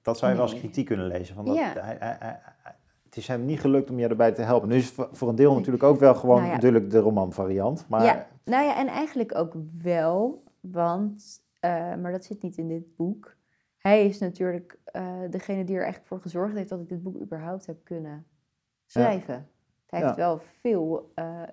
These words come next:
Speaker 2: eh, <laughs> ja, kind verzorgd op het moment dat ik zei,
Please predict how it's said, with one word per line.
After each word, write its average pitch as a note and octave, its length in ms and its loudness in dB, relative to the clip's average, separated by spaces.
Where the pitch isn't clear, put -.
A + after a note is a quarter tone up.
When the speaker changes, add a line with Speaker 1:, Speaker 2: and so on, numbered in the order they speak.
Speaker 2:
eh, F3+ 920 -10
<laughs> F#3+ 100 -6
ja, D3 160 -8
kind G#3+ 220 0
verzorgd - 680 -6
op F#3+ 120 -6
het F3 80 -6
moment E3 240 -4
dat D#3 120 -10
ik - 160 -8
zei, D#3 400 -4